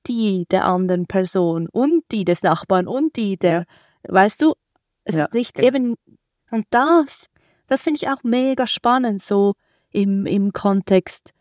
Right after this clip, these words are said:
Speaker 1: äh, egal ob's Arbeit, Familie, Freunde, ähm, welche Art von Beziehung auch immer. Ich finde das so interessant, wie, ähm, wie schwierig das ist.
Speaker 2: Mhm. Mhm.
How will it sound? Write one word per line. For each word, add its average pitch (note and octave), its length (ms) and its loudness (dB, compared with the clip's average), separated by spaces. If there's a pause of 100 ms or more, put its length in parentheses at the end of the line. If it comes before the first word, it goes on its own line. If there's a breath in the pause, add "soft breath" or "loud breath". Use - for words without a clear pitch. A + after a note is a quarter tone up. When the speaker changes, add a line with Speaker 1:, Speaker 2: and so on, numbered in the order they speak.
(520)
Speaker 1:
äh, - 180 -10
egal A3+ 380 2
ob's - 200 -2
Arbeit, G#3 500 0
Familie, G3+ 760 0
Freunde, F#3+ 920 2 (360)
ähm, D#3+ 1160 -4
welche G3+ 380 2
Art F#3+ 220 2
von G3+ 160 -2
Beziehung F#3 380 0
auch F3 240 -4
immer. A#3 240 0
Ich G3 120 -2
finde G#3+ 200 -2
das - 200 -8
so A#3+ 220 2
interessant, A#3+ 800 -2
wie, G3+ 320 -2 (1000)
ähm, G3 640 -2 (600)
wie G3+ 160 0
schwierig A#3 640 0
das - 220 -2
ist. C#4+ 420 2 (480)
Speaker 2:
Mhm. B2+ 320 -8 (280)
Mhm. B2+ 260 -20